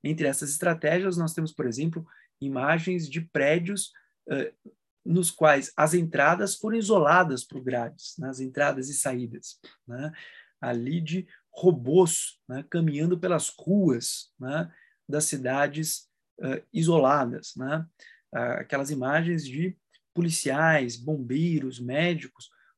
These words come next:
com todo a, a, a, com, com toda a vestimenta, né, que, eh, os isola completamente,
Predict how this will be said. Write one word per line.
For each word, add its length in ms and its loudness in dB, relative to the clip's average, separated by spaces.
com 260 0
todo 680 2
a, 80 -4
a, 540 -4
a, 460 -12
com, 180 -8
com 140 -6
toda 280 0
a 20 2
vestimenta, 1120 -2
né, 320 -6
que, 380 -6
eh, 420 -4
os 580 -10
isola 680 4
completamente, 960 -6